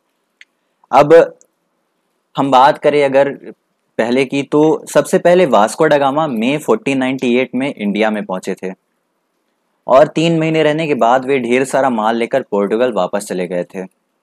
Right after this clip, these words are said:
उनके बाद सितंबर पन्द्रह सौ में पेड्रो अल्वारेज कैब्रल आए और इन्होंने पहली बार कालीकट में एक फैक्ट्री सेटअप करी और उसके बाद वास्को डा गामा फिर से भारत पन्द्रह सौ एक में आए।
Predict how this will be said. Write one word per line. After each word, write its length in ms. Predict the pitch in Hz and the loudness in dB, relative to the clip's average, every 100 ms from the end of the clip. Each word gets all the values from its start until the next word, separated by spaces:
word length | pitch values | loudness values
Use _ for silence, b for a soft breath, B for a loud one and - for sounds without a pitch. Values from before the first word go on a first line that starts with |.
| _ _ _ _ | _ _ _ _
उनके 220 | 139 139 151 | -8 -2 2
बाद 260 | 139 165 | 4 2
सितंबर 500 | - 156 - 131 143 | 0 -4 -2 0 0
पन्द्रह 340 | 143 123 127 139 | 0 0 2 0
सौ 160 | 139 | 0
में 140 | 131 135 | -2 -2
पेड्रो 360 | 117 110 120 | -2 0 2
अल्वारेज 580 | 143 - 110 120 123 139 | 2 0 0 2 0 -2
कैब्रल 440 | - 110 113 131 | -2 -2 0 -2
आए 200 | - 127 | -2 -4
और 160 | 143 151 | -2 -2
इन्होंने 260 | 156 165 180 | -2 -4 -2
पहली 320 | 165 156 175 | -2 0 2
बार 200 | 165 160 | 4 2
कालीकट 460 | 131 139 147 117 | 2 0 0 -2
में 100 | 151 | -2
एक 120 | 165 - | -6 -2
फैक्ट्री 340 | 104 98 117 | -2 -2 -4
सेटअप 300 | 113 101 95 | -2 -4 -6
करी 280 | - 87 87 - _ _ _ _ _ _ _ 123 | -6 -8 -8 -14 _ _ _ _ _ _ _ 2
और 120 | 139 | 2
उसके 180 | 147 160 | 2 2
बाद 300 | 135 139 135 | 6 4 4
वास्को 320 | 135 135 156 | 2 2 0
डा 100 | 143 | 2
गामा 220 | 139 147 | 2 0
फिर 160 | 143 127 | 0 0
से 140 | 143 | 0
भारत 360 | 131 123 131 - | 0 0 0 -2
पन्द्रह 260 | 127 127 | -2 0
सौ 120 | 131 127 | 0 0
एक 180 | 123 | -2
में 140 | 120 120 | -2 -2
आए। 180 | 117 | -4